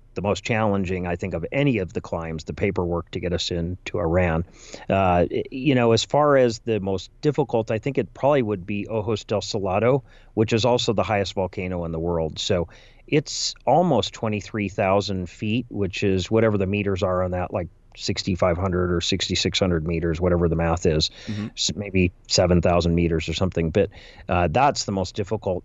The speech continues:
Speaker 1: It's just 'cause of the elevation. It's so difficult. W-, as humans, we were not engineered to function at high elevation like that.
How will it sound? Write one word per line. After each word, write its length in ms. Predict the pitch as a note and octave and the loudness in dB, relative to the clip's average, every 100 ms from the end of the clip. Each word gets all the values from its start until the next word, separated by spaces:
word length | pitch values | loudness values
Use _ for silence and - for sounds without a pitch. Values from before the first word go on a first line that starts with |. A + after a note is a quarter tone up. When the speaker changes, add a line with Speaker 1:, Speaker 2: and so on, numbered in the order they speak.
| - | -8
Speaker 1:
It's 160 | A#2 | -10
just 280 | - C3+ - | -2 -2 -2
'cause 160 | A#2+ G2+ | -4 -2
of 60 | |
the 100 | G2 | -2
elevation. 680 | F#2 F2 E2+ F2 F2+ D#2+ F2+ - | 0 0 -2 -2 -4 -6 -8 -2
It's 220 | C3 - | -2 -2
so 480 | - - B2 B2 B2 | -2 2 4 4 4
difficult. 800 | G2+ A2 G#2+ - G2+ F2 - - - - - - | 2 -2 -2 0 0 0 -6 -14 -18 -20 -20 -8
W-, 280 | A2 - B2+ C#3+ | -4 -4 -4 2
as 260 | C#3 A#2+ | 2 2
humans, 600 | - D#3 D#3+ E3 C3 A#2 | 0 2 4 6 4 2
we 140 | A#2 A#2+ | 0 2
were 120 | A2+ | 2
not 180 | A2 - | 0 -2
engineered 680 | A#2 A2+ G2+ G#2+ G#2 G2+ F#2 - | -4 -4 -4 -4 -2 -2 -4 -6
to 120 | G#2+ | -6
function 640 | - G#2+ G#2+ - G2+ F#2 - | 0 0 0 -2 -2 -4 -4
at 160 | G2+ E2+ | -4 -2
high 240 | G2 E2+ | -2 0
elevation 500 | E2+ E2 E2 - E2+ | -2 -2 -2 -4 -6
like 220 | D#2 D#2+ | -8 -6
that. 340 | D#2+ C#2+ - | -6 -6 -8